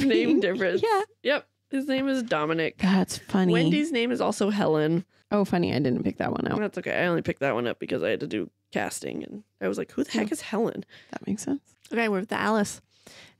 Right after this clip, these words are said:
Speaker 1: She's at the bachelorette party, and it kicks off with yoga. And she's kinda, she embarrassed herself by sucking at it. And then they're drinking in the car, and she embarrassed herself again by making a penis bachelorette party comment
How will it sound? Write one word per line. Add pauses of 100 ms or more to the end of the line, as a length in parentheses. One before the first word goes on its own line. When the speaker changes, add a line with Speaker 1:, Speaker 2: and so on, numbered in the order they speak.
Speaker 1:
She's
at
the
bachelorette
party,
and
it
kicks
off
with
yoga. (360)
And
she's
kinda,
she
embarrassed
herself
by (340)
sucking
at
it. (500)
And
then
they're
drinking
in
the
car,
and
she
embarrassed
herself
again
by
making
a
penis
bachelorette
party
comment